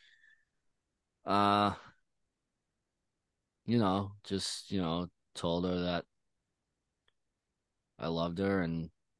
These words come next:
um, you know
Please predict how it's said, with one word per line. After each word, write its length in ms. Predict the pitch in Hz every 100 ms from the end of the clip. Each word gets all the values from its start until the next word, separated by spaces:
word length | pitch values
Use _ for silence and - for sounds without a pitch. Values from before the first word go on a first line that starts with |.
| _ _ _ _ _ _ _ _ _ _ _
um, 500 | 160 156 - 143 - - _ _ _ _ _ _ _ _ _ _ _ _ - - _ _ -
you 140 | -
know 300 | 147 147 170